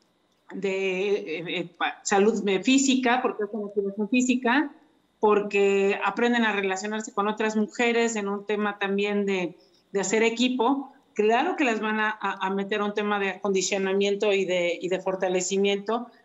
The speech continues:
las van a enseñar a marchar, pero, Félix, creo que si no marcamos también límites,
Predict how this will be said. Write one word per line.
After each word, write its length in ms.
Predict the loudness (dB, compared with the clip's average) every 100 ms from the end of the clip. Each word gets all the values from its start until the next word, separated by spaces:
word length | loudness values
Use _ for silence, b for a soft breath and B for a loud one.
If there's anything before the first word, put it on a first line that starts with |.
| -4
las 200 | -2 0
van 160 | 2
a 40 | 2
enseñar 300 | 4 2 2
a 40 |
marchar, 460 | 2 0 -2 -4 -4 -12 _ _ _ -2
pero, 540 | 2 4 4 2 0
Félix, 380 | 0 2 0 -2
creo 220 | 0 0 0
que 100 | -2
si 240 | -2 -2
no 180 | -2 0
marcamos 520 | 0 0 -2 -2 -2
también 260 | -2 0 0
límites, 800 | 2 2 0 -2 -2 -4 -8